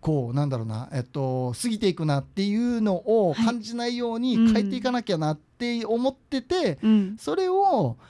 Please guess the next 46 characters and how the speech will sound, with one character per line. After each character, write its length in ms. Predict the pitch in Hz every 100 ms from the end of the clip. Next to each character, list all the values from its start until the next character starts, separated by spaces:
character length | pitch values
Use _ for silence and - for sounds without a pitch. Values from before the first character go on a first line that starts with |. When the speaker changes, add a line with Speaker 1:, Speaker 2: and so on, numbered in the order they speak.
| -
Speaker 1:
た 80 | 196
ま 140 | 233 254
た 100 | 277
ま、 320 | 330 190 120 214
Speaker 2:
う 60 |
ん。 200 | 214 196
Speaker 1:
こ 120 | 196
の 80 | 117 -
エ 80 |
ス 180 | 165 -
エ 80 | 180
ヌ 120 | 180
エ 60 | 165
ス 120 | -
で、 280 | 185 208 123
Speaker 2:
う 60 | 214
ん。 180 | 196 - _
Speaker 1:
島 340 | - - 269 262
田 120 | 240
紳 240 | - 277
介 180 | 254 -
さ 140 | - 127
ん 140 | 120
が、 140 | 151 127
Speaker 2:
う 60 |
ん。 200 | 214 196 _ _ -
Speaker 1:
松 220 | 147 -
本 260 | 208 185 185
人 160 | - 160
志、 120 | -
あ 80 | 147
の、 180 | 139 120
ダ 80 | 165
ウ 100 | 175
ン 60 |
タ 120 | 170
ウ 20 | 208
ン 20 |
の 320 | 302 294 294 285
Speaker 2:
あ 40 |
ー、 40 | 247
Speaker 1:
ま 100 | 233
っ 40 |
ち 40 |
ゃ 80 | 220
ん 140 | 160